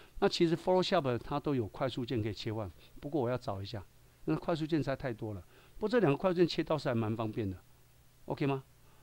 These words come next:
所以在这地方，等下请各位先改一下。也许在这地方，我建议你这个横度这边可以改成三十个，啊，那第二个地方，这游标地方，如果在描绘的时候，你想希望看到我调的东西到底多大，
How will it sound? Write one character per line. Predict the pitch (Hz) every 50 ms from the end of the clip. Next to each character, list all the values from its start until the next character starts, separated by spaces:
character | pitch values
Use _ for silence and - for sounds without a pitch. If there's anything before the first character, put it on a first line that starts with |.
| - -
所 | - - 202
以 |
在 | 185 214 202
这 | 180 214 190
地 | 208
方， | 202 202 208
等 | 180 - 156
下 | 175
请 | 180 - 151 139
各 | 143 -
位 | 185 175
先 | 151 180 175
改 | - 131 120
一 | 123
下。 | - 170 147 131 - -
也 | 156 170
许 | 151 135
在 | 120 156 151
这 | 143 160
地 | 143 151
方， | 143 147 151 143
我 | 120
建 | 107 - - 165 165 156
议 | 151
你 | 131 113 101
这 | - 147 143
个 | 135 120 104 - - - - - - - -
横 | - 127 139
度 | 143 - 196 170
这 | 160
边 | 170 165 151
可 | 160
以 | 147
改 | - 123 107
成 | 104 113 113
三 | - 127 123 120
十 | 117 120
个， | - - 101 90 - - - - - - - - - - - - - - - - -
啊， | - 113 101 - - - -
那 | - 175
第 | - - 214 220
二 |
个 | 190 175
地 | 156 180 180
方， | 165 175 170
这 | 156 175
游 | 143 139 147
标 | 135 160 151
地 | 147 147 160
方， | 135 143 143 143 143
如 | 151 196
果 | 196 185 143
在 | 135 - 180 170 160 147 123 - - - -
描 | - 139 147 156
绘 | 180 180
的 | 127
时 | 180
候， | 170 143
你 | 123
想 | - - 127 117 117
希 | - - 175
望 | 175 160
看 | 170 180 170
到 | 165 - - - - - - -
我 | -
调 | - - 180
的 | 185 175
东 | - 214 208 214
西 | 190
到 | - 226 202 165
底 | 131
多 | - 175 165 165
大， | - 185 160 123 101